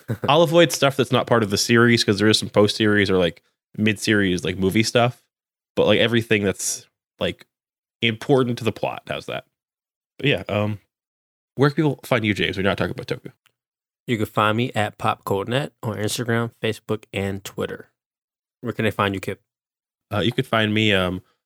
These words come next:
Speaker 2: twitter dot com at James Forge. You can find the podcast, um, at Come and Ride With Me, come and ride with me dot com, and, uh, send an email to podcast at come and ride with me dot com. Um,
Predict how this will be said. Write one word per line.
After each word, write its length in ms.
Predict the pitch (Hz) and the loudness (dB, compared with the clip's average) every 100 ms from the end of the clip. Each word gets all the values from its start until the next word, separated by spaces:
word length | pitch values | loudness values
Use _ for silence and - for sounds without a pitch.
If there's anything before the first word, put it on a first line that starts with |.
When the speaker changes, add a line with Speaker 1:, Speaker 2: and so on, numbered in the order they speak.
| _ | _
Speaker 2:
twitter 160 | - 104 | -2 2
dot 160 | 95 - | 2 2
com 200 | 110 104 | 0 2
at 160 | 98 - | 0 0
James 260 | 92 90 | 0 0
Forge. 520 | - 113 147 - - - _ _ - | 2 2 2 0 -12 -14 _ _ -20
You 80 | |
can 80 | - | -8
find 200 | - 98 | -4 -4
the 60 | - | -2
podcast, 680 | 110 107 - 139 156 - - | -2 -2 0 -2 -2 -8 -4
um, 280 | 92 87 - - _ _ - | -2 -2 -6 -16 _ _ -2
at 180 | 120 - | -2 0
Come 200 | 147 139 | 0 2
and 100 | 127 | 2
Ride 180 | 98 | 2
With 140 | 92 - | 0 -4
Me, 220 | 104 104 _ _ - | -4 -4 _ _ -4
come 140 | 123 | 0
and 60 | 123 | 0
ride 120 | 107 | 0
with 80 | 110 | -2
me 120 | 104 | -2
dot 320 | 110 110 - | 0 0 -2
com, 380 | - 113 196 156 _ _ _ _ _ _ _ _ | -4 -2 -2 -8 _ _ _ _ _ _ _ _
and, 500 | 110 110 117 120 113 - | -2 0 2 0 -2 -2
uh, 240 | 107 107 | 0 0
send 280 | 107 120 120 | 2 0 2
an 140 | 110 104 | 0 2
email 280 | 120 117 | 2 2
to 140 | 113 - | 0 -8
podcast 580 | - 120 117 - 107 - | 0 0 2 0 0 -2
at 100 | 98 | -2
come 120 | 110 | -2
and 80 | 107 | 0
ride 100 | 101 | 0
with 60 | - | 0
me 60 | |
dot 200 | 98 - | -2 -2
com. 360 | 113 113 110 - | 0 2 0 -4
Um, 520 | 95 98 101 101 101 | -2 0 2 0 -4